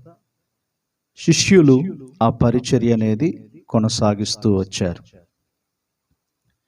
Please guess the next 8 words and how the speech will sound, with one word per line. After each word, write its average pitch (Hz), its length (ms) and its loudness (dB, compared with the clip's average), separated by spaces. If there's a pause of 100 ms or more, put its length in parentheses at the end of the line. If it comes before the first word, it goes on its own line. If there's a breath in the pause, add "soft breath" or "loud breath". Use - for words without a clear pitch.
(380)
మరి 139 340 4 (360)
ఈ 135 240 4 (140)
అపోస్తులులు 165 1200 2 (200)
అనగా 107 440 -2 (180)
వారికి 113 440 2
ఉండవలసినటువంటి 110 1400 0 (260)
అర్హతలు 110 540 -2
ఏంటనంటే, 101 760 -2